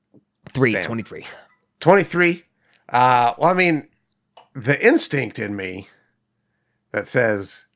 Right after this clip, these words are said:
Speaker 2: "A cab," uh, says that
Speaker 1: <laughs>
Speaker 2: all those cops would beat each other because that's what cops do. But <laughs>
Speaker 1: Curveball.
Speaker 2: no, uh, I'm gonna say,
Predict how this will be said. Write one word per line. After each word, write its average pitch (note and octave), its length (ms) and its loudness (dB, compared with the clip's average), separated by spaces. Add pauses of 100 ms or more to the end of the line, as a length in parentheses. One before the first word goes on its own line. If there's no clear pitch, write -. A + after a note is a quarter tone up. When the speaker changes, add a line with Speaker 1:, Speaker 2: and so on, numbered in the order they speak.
(120)
Speaker 2:
"A E3 200 4
cab," D2+ 520 -6 (1300)
uh, F2 280 -2
says A2+ 320 -4
that - 1600 -2
Speaker 1:
<laughs> - 40 -12
Speaker 2:
all E3+ 240 6
those C#3 300 2
cops - 640 0 (200)
would G2 460 -8
beat A2+ 220 -4
each F#2+ 220 -6
other E2+ 400 -4 (120)
because F#2 300 -12
that's F2+ 200 -12
what F2 160 -10
cops - 320 -8
do. D#2+ 280 -10 (140)
But G#3+ 280 6 (520)
<laughs> - 520 -20
Speaker 1:
Curveball. C#3+ 1300 2
Speaker 2:
no, E3+ 340 8 (260)
uh, G3 560 6 (360)
I'm D4 280 8
gonna D#4+ 160 0
say, B3+ 240 6